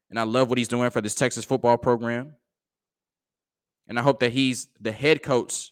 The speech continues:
of the Texas football program for he, for as long as he wants to be. And we don't have to consider bringing in coaches like Urban Meyer to the forty acres.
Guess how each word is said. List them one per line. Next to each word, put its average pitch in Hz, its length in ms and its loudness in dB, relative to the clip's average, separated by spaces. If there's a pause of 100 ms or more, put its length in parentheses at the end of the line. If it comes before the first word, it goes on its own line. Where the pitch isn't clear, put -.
(120)
of 117 80 -2
the 113 80 -6
Texas 117 320 -4
football 107 320 -2
program 107 560 -4 (380)
for 113 100 -2
he, 127 160 -4 (380)
for 120 140 2
as 107 120 -2
long 123 240 0
as 120 80 -6
he 131 100 -4
wants 110 260 -6
to 90 100 -14
be. - 200 -20 (1600)
And 101 80 -10
we 120 80 2
don't 123 100 0
have 123 120 -2
to 110 80 -10
consider 117 360 -4
bringing 117 360 -6
in 107 120 -6
coaches 104 500 -4
like 95 240 -4
Urban 104 300 0
Meyer 95 500 -4 (380)
to - 100 -2
the 95 120 0
forty 95 320 0
acres. 87 480 -6